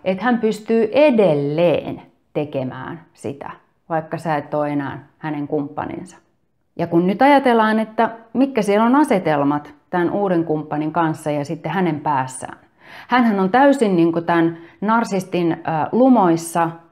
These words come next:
niinku pihdeissä. Ei hän näe mitään varoituslippuja. Ja häneen on istutettu tää ajatus justiin, että sinä ja minä, mehän ollaan ihan hulluja ja tasapainottomia ja vaarallisia ja me vaan odotetaan sitä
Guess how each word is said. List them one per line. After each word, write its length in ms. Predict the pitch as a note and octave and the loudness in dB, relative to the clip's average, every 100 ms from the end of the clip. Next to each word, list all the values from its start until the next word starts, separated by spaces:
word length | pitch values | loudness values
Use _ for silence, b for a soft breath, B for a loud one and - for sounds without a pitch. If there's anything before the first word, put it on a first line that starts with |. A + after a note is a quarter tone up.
| - | -4
niinku 220 | E3+ D#3+ D#3+ | -4 -2 0
pihdeissä. 720 | C4+ A#3 F#3+ F3 E3 E3 F3 | 2 2 0 0 2 0 -2
Ei 180 | - A#3 | 2 4
hän 240 | B3 B3+ | 6 6
näe 260 | C4+ B3+ F#3 | 6 6 4
mitään 500 | F3 F3+ F#3 D#3 D3 | 4 2 2 -2 0
varoituslippuja. 1160 | F3+ E3 C3+ C#3+ C3+ E3 D3 - - B2 B2+ C3+ - _ _ _ _ b b b b b b b _ F3 | 0 0 -2 -4 -6 -4 -4 -8 -8 -4 -2 -4 -8 _ _ _ _ b b b b b b b _ 0
Ja 340 | G3 F#3+ F3 - - | 4 6 4 -2 -8
häneen 420 | G3+ D4 D#4+ A#3 | 2 4 6 4
on 140 | F#3+ G3 | 0 0
istutettu 560 | A#3 A3+ F#3+ F#3 F#3 | -2 -4 -2 -2 -2
tää 260 | F#3 G3+ G3 | -4 -2 2
ajatus 460 | G3+ F#3 E3+ D#3 D#3+ | 2 2 0 -4 -6
justiin, 440 | D#3+ - D#3 D3+ | -6 -4 -4 -2
että 240 | D3+ D#3 | -4 -6
sinä 280 | E3 F3+ E3 | -4 -2 0
ja 60 | D3 | 0
minä, 320 | D3+ D3+ D3 | 0 -2 -2
mehän 300 | - D#3+ D#3 | -2 -2 -2
ollaan 300 | D3 C#3+ D3 | -2 -2 -2
ihan 220 | F3 D#3+ D3+ | 0 0 2
hulluja 460 | C4 G3+ E3+ D#3 | 2 4 4 2
ja 140 | D3 C#3 | 0 -2
tasapainottomia 1040 | G#3+ G#3+ - D#3 D3+ D3 D3+ D3 C#3+ C#3 | -2 -2 0 -2 -2 -6 -6 -4 -4 -2
ja 160 | C#3 | 0
vaarallisia 880 | D3 E3 F#3+ E3+ D3+ D3+ D3 D#3 D3 | 4 6 6 6 2 -2 -2 -2 0
ja 120 | D3 | 0
me 160 | D3 D#3 | 0 2
vaan 280 | E3+ D#3 D3+ | 2 4 2
odotetaan 500 | E3 D#3+ D3+ C#3+ C#3+ | 0 -2 -4 -6 -6
sitä 300 | D3 C#3+ | -6 -4